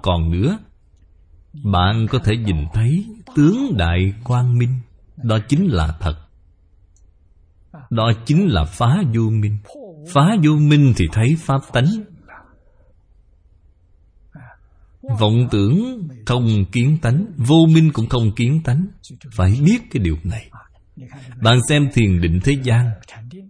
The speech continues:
Chúng ta nói tứ thiền bát định.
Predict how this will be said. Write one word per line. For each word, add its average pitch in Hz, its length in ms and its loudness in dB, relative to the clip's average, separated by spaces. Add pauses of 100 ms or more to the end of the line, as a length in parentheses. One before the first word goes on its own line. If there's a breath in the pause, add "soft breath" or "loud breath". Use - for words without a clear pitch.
(460)
Chúng 147 140 4
ta 123 120 2
nói 127 460 2 (880)
tứ 165 260 4
thiền 90 420 2
bát 143 280 -2
định. 87 300 -2